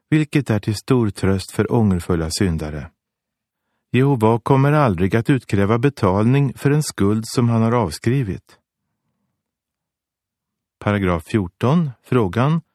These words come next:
Vilken bild framkallar orden, "Få era synder utplånade"?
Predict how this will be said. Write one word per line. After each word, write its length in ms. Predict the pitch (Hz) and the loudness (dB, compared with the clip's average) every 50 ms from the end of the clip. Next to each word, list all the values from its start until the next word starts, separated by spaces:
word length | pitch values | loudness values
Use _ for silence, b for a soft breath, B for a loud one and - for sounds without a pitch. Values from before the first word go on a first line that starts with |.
| _ _ _ _ _ _ _ _ _ _ _ _ _ | _ _ _ _ _ _ _ _ _ _ _ _ _
Vilken 500 | - 104 113 123 123 - 196 180 165 131 | -2 -2 -2 -2 0 2 2 2 4 2
bild 400 | 113 127 143 175 175 156 156 147 | 2 0 0 0 0 -2 -4 -2
framkallar 680 | - 175 170 151 117 107 - - 113 110 123 127 - - | 0 0 2 2 2 0 0 0 0 0 0 -2 0 0
orden, 480 | 110 101 101 95 98 110 107 110 104 - _ _ _ _ _ _ _ _ _ | 0 0 0 0 0 0 0 0 -2 -4 _ _ _ _ _ _ _ _ _
"Få 280 | - - 117 117 113 | -4 -2 -2 -2 0
era 260 | - 120 123 120 123 120 - - - | 0 0 0 0 0 -2 -2 -2 0
synder 460 | 160 143 117 98 92 87 104 107 - | 0 2 2 2 2 0 -2 -2 -2
utplånade"? 1000 | - 143 143 127 - _ _ - - 139 156 170 170 156 131 110 92 95 87 - | -2 -2 -2 -2 -6 _ _ -2 0 0 2 2 0 0 0 -2 -4 -6 -8 -8